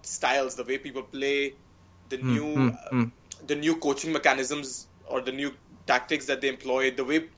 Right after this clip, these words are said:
Speaker 1: players change, you know, like, players maybe who were shooting more are posting in more or whatever.
Speaker 2: Correct, correct.
Speaker 1: What have you noticed as, as the trends or the improvements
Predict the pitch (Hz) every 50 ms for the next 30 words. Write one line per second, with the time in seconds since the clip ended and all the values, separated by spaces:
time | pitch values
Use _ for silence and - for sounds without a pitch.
0 | - - - - 156 156 175 196 190 - - - 120 110 107 - 131 143 147 147
1 | 131 127 - 135 139 139 139 143 143 139 135 139 143 139 - - - - - -
2 | - - - - 143 143 143 143 143 143 - - - 165 160 165 165 160 151 143
3 | 143 147 139 139 - 131 127 - - 151 139 135 135 135 131 131 131 127 123 127
4 | 139 143 139 117 110 104 - - - - - - - - - - - - - 151
5 | 139 131 120 - - - 139 127 117 - - - - - - - - - - -
6 | - 151 165 190 330 269 254 196 180 196 214 208 202 185 165 165 170 180 165 160
7 | - 143 147 139 - - - - - - 131 139 143 135 - - 156 143 135 -
8 | - - - - - - - - - 160 147 151 156 151 151 147 139 135 135 127
9 | - 143 135 - - 143 143 139 143 151 147 143 - - - - -